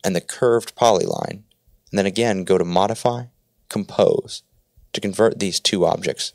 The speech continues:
into one large polyline. As you can see, this is only a portion of the remaining slab. So again, enable the Polygon tool in the basic tool palette,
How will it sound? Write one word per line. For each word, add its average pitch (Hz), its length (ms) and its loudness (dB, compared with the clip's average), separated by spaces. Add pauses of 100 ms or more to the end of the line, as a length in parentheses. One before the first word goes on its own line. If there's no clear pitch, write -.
into 90 180 -6
one 92 280 0
large 87 540 2
polyline. - 540 -2 (1120)
As 127 140 2
you 135 80 -2
can 120 140 -2
see, 90 420 2
this 127 240 0
is 131 100 2
only 131 200 0
a 92 80 2
portion 98 480 4
of 80 100 -8
the 85 80 -4
remaining 85 400 -6
slab. 50 500 -2 (640)
So - 160 0
again, 92 600 -2
enable 90 300 0
the - 80 -4
Polygon 92 580 2
tool - 260 -2
in - 80 -8
the - 80 -8
basic - 420 2
tool - 200 -2
palette, - 360 -4